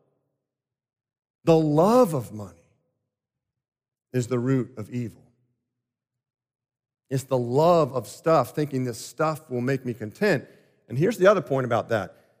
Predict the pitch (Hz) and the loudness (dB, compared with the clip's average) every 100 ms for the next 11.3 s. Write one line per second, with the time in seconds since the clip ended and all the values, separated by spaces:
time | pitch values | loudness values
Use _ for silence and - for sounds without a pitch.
0 | _ _ - 147 143 151 226 214 - 208 | _ _ -2 0 0 4 4 4 4 4
1 | 208 190 160 151 147 135 - 185 143 143 | 4 2 2 -2 0 -4 2 2 4 -2
2 | - 113 107 - 240 160 117 110 - _ | -2 -10 -10 0 4 4 2 -4 -14 _
3 | _ _ _ _ _ 160 160 - 226 262 | _ _ _ _ _ -2 0 2 6 8
4 | 247 - 190 190 170 147 - - 170 165 | 6 4 2 4 4 2 -6 0 4 4
5 | 127 107 - _ _ _ _ _ - 160 | 2 -4 -20 _ _ _ _ _ -2 0
6 | 147 123 151 127 101 - 185 123 113 185 | 0 -2 -4 -4 -8 -2 -2 -2 -6 2
7 | 202 - 196 - 135 143 180 180 151 131 | 2 4 0 0 -2 2 2 2 0 -2
8 | - - 117 131 156 113 156 165 135 135 | -6 -4 -4 -2 -6 0 2 2 0 -2
9 | 131 135 131 107 - - 208 196 131 123 | -4 -6 -10 -18 -16 -2 -2 -2 -6 -6
10 | 104 123 110 123 117 117 107 - 101 95 | -4 -6 -4 -4 -4 -4 -10 -12 -18 -14
11 | - 127 - | -8 -8 -8